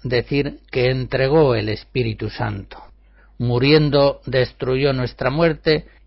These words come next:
y resucitando restauró la vida. Ya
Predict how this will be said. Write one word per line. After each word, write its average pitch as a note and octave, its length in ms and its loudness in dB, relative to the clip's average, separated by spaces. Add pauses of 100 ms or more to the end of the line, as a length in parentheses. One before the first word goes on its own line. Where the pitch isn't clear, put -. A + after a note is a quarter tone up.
y G3 120 6
resucitando D#3 800 2
restauró B2+ 600 0
la A#2+ 100 2
vida. A#2 340 -2 (540)
Ya E3+ 520 4